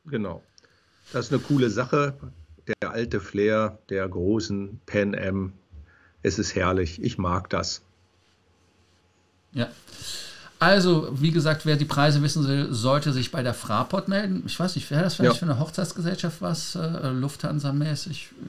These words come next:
Speaker 2: Ist spannend.
Speaker 1: So. Wer flugaffin und Lufthansa-affin ist, also, äh, sollten wir noch mal irgendwie uns entscheiden, dann würde das vielleicht eine Alternative darstellen.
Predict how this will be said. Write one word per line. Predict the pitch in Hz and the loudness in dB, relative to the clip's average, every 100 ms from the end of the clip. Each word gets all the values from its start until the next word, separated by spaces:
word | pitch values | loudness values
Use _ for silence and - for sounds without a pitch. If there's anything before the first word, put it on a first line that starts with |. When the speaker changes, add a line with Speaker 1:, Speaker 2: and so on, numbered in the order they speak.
| 240 - _ - - | -14 -16 _ -20 -8
Speaker 2:
Ist | - | -2
spannend. | - 175 208 202 - | 2 2 4 2 -2
Speaker 1:
So. | - 113 98 - - - - _ - | -2 -2 -4 -12 -20 -20 -20 _ -4
Wer | 104 | -4
flugaffin | - - 139 - 147 - 165 170 | 0 4 6 6 2 2 4 4
und | 107 | 2
Lufthansa-affin | 104 107 139 135 135 127 131 - 139 143 | 0 0 2 2 2 0 -4 -4 -2 0
ist, | 139 - - | -2 -4 -6
also, | 101 101 98 - - - | -4 -2 -2 -4 -12 -8
äh, | 107 104 90 _ _ | -6 -6 -10 _ _
sollten | - 113 110 | 0 2 2
wir | 104 98 | 2 2
noch | 113 - | 2 2
mal | 117 113 113 | 4 4 2
irgendwie | 110 110 113 - 110 | 0 -2 -2 -2 -2
uns | 107 107 | -2 -2
entscheiden, | 95 - 104 101 104 104 101 | -2 0 2 2 2 0 -2
dann | 101 98 85 127 107 | -2 -2 -4 -6 0
würde | 101 98 92 | 2 2 0
das | 92 - | -2 0
vielleicht | 92 90 87 - - | 0 2 -2 -6 -10
eine | - 87 85 85 - _ _ - | -8 -6 -4 -6 -10 _ _ -2
Alternative | 131 139 151 160 180 160 101 | 2 4 4 4 2 0 0
darstellen. | 87 80 - - - - | -2 -6 -8 -10 -12 -14